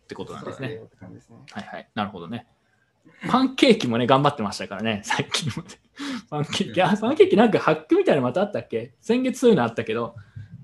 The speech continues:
Speaker 1: あ、なんか面白かったのが、あのー、ビーエスシーもスケーリングの壁にぶち当たり始めてるとかっていうニュース見たけど、あれ、知ってる？
Speaker 2: あー、
Speaker 1: なんかて-、
Speaker 2: ありましたね。
Speaker 1: 手数料もが結構高くなってきて、あとさばけなくなってきたっ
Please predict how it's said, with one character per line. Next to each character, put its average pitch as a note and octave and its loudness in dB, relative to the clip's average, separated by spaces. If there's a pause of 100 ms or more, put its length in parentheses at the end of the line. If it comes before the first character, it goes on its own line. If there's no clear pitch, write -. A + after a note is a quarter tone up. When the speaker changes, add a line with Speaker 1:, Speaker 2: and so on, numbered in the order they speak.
(140)
Speaker 1:
あ、 F3+ 6
な E4 12
ん F#4+ 4
か D#3 10
面 B3+ 8
白 E4+ 8
か G#3+ 8
っ - 4
た B2+ 4
の A2+ 2
が、 B2 6
あ B2 2
の B2 0
ー、 - -20 (320)
ビ C4 8
ー F4+ 10
エ E4+ 4
ス - -8
シ F#4+ 8
ー - 12
も D3 10
ス - 0
ケ G#3 12
ー F#3+ 12
リ G#3+ 6
ン G#3 8
グ G3+ 12
の G3 8
壁 F3+ 8
に G3 12
ぶ D#3+ 8
ち - -10
当 D3 6
た F#3 10
り D#3+ 10
始 G#3 8
め F#3 10
て C3+ 6
る A#2 4
と A2 0
か A2 2
っ - -10
て A#2 -2
い A2+ 0
う A#2+ 0
ニ B2 2
ュ - 2
ー A2+ 0
ス - -10
見 A#2 0
た G#2+ -2 (220)
け A2 2
ど、 G#2 -2
あ G#2+ -6
れ、 - -8
知 - -20
っ - -20
て F#3+ 0
る？ E4 -2 (600)
Speaker 2:
あ G3 0
ー、 - 2
Speaker 1:
な G3+ 6
ん G#3 4
か F#3+ 4
て-、 F#3+ 0
Speaker 2:
あ - 4
り F#3+ 2
ま G#3+ -12
し - -20
た C3 -12
ね。 B2 -12
Speaker 1:
手 E3+ 2
数 C#4 4
料 C#4 6
も C4 4
が B3+ 4
結 C4+ 0
構 F3 4
高 D#3+ 4
く D3+ 0
な C#3 2
っ - -2
て G2+ -8
き - -14
て、 C#3 2
あ C3+ 6
と A#2 -2
さ D#3 0
ば G3+ 6
け B3+ 2
な F3 6
く A2+ -4
な G#2+ -4
っ G#2+ -12
て G2+ -10
き - -16
た G#2 -4
っ - -12